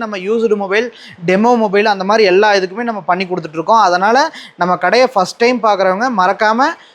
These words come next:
சப்ஸ்கிரைப் பண்ணி வச்சுக்கோங்க. நம்ம கடையில பார்த்தீங்கன்னா, உங்களுக்கு இப்போ, அ, Google Pixel-ல, அதே மாதிரி பார்த்தீங்கன்னா, Vivo, ஐ க்யூ, அதே மாதிரி பார்த்தீங்கன்னா,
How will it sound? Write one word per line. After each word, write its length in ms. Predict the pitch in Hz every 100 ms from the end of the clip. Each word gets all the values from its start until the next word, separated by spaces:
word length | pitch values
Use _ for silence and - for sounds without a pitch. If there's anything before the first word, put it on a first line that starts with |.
| - -
சப்ஸ்கிரைப் 440 | 190 - 247 196
பண்ணி 120 | 202 190
வச்சுக்கோங்க. 360 | 170 170 185 226
நம்ம 140 | 196 180
கடையில 260 | 196 233 208
பார்த்தீங்கன்னா, 340 | 202 196 226
உங்களுக்கு 280 | 220 196 214 247
இப்போ, 160 | 196 240 311 - - - 180
அ, 20 | 175 170 175
Google 280 | 247 254 202
Pixel-ல, 500 | 202 - - 220 208 220 196
அதே 120 | 202 226
மாதிரி 140 | 226
பார்த்தீங்கன்னா, 360 | 208 196 196 220 175
Vivo, 280 | 190 185 208 214 196 160
ஐ 80 | 220 180
க்யூ, 240 | 214 214 214 214 - _ -
அதே 120 | 175 214
மாதிரி 160 | 220 196
பார்த்தீங்கன்னா, 340 | 196 208